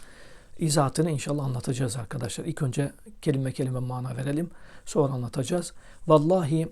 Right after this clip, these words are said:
Allah'a yemin olsun ki, in alel arzi, in alel arzi, ma alel arzi" demektir. Buradaki in, e,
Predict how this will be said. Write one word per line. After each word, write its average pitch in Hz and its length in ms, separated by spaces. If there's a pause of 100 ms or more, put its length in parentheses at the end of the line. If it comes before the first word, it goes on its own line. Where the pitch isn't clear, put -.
Allah'a 156 300
yemin 151 260
olsun 147 340
ki, 160 220
in 160 180
alel 151 440
arzi, 147 440 (320)
in 190 120
alel 147 380
arzi, 151 280
ma 170 260
alel 143 300
arzi" 131 260
demektir. 135 520
Buradaki 147 360
in, 156 220 (420)
e, 131 480